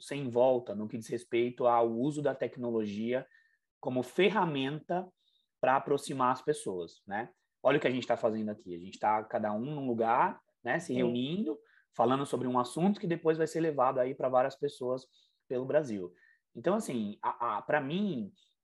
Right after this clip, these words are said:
Speaker 1: a, a telemedicina, né, a teleconsulta, o teleatendimento, não importa o nome que a gente for dar, o uso da tecnologia pra aproximar as pessoas pra uma situação ali de,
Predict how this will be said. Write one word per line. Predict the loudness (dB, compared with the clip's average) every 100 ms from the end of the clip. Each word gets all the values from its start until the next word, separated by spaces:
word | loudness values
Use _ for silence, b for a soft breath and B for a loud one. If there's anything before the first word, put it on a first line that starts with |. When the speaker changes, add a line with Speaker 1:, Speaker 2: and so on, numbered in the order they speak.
| -4
Speaker 1:
a, | -2 -2 -2
a | -4
telemedicina, | 0 2 4 2 2 -2 -6 -8 -8 -6 -4 -4 -6 -8 -8
né, | -6 -2
a | -2 -2
teleconsulta, | -2 0 0 -4 -8 -8 -4 -2 -2 -2 -2
o | 0
teleatendimento, | 2 2 2 -2 -6 -4 -4 -4 -6 -8 -16 -20 _ _ -20 -14
não | -4
importa | -2 -2 -2
o |
nome | -4 -4
que | -6
a |
gente | -8 -10
for | -8
dar, | -2 -2 -2 b b b b _
o | 0
uso | 4 6 6 4
da | 2
tecnologia | 2 -4 -2 0 0 -2 0 0
pra | 2 2 2
aproximar | 0 -2 -4 -4 -2 0 0
as | 0
pessoas | -6 -6 -2 -2
pra | -4 -8
uma | -8
situação | -6 -8 -8 -10 -8
ali | -8 -8
de, | -10